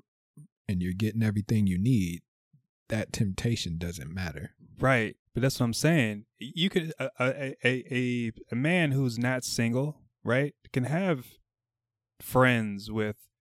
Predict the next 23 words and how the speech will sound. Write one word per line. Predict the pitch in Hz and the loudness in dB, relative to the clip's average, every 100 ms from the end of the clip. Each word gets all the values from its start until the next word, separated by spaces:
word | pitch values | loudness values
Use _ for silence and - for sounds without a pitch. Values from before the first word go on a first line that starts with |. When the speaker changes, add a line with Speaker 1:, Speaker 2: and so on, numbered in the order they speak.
| _ _ _ - | _ _ _ -18
Speaker 2:
females | 110 139 151 131 110 107 107 | 2 6 6 6 2 0 -4
<laughs> | |
because | 113 - 117 110 107 101 - | -6 -2 0 0 -2 -6 -2
there's | 120 113 | 2 2
lim-, | 131 | 2
there's | 117 123 | 0 0
l-, | 113 123 - | 0 -4 2
basically | 143 156 151 - 123 | 4 4 2 2 2
you're, | 120 113 | 2 0
you're | 110 117 | 0 -2
following | - 139 139 135 120 | 2 2 4 2 2
under | 117 110 104 - _ _ - | 0 0 -4 -10 _ _ -4
a | 101 | -2
law. | 98 110 107 98 - _ _ _ - | 4 6 6 2 -8 _ _ _ -8
If | 101 | -2
your | 117 113 | 2 4
wife | 123 131 - | 6 4 4
ever | 120 113 | 2 2
found | - 131 117 110 | 2 2 4 4
out | 147 147 262 | 6 6 4
y'all | 127 117 | 4 6
was | 110 | 4
hanging | 123 120 117 110 | 2 2 2 -2